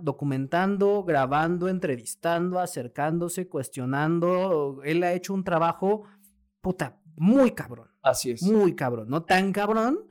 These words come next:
Speaker 1: que tuvo que irse del país
Speaker 2: Ujú.
Speaker 1: a Estados Unidos, porque al parecer su, su, su investigación estaba siendo... Eh, pues, vigilada.
Speaker 2: Vigilada y aparte siendo incómoda.
Speaker 1: Incómoda,
Speaker 2: ¿No?
Speaker 1: bastante incómoda,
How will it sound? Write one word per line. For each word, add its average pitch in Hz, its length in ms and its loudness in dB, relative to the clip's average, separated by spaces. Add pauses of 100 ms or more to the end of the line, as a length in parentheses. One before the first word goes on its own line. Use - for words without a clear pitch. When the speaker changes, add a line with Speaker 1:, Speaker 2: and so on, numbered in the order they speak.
(380)
Speaker 1:
que 175 140 2
tuvo 208 320 4
que 151 240 -4
irse 277 500 2
del 131 220 -2
país 123 760 -4
Speaker 2:
Ujú. 143 400 0 (320)
Speaker 1:
a 135 160 0
Estados 151 460 -2
Unidos, 147 640 -2 (120)
porque 151 280 0
al 139 100 -2
parecer 139 380 0
su, 165 120 -8
su, 135 280 -8
su 135 100 -8
investigación 131 720 -4
estaba 160 340 -2
siendo... 165 520 -2 (380)
Eh, 117 320 -8
pues, 131 160 -4
vigilada. 160 840 2
Speaker 2:
Vigilada 160 440 6
y 143 180 2
aparte 156 420 2
siendo 175 500 2
incómoda. 127 880 4
Speaker 1:
Incómoda, 170 680 0
Speaker 2:
¿No? - 100 -20
Speaker 1:
bastante 285 520 0
incómoda, 123 580 -4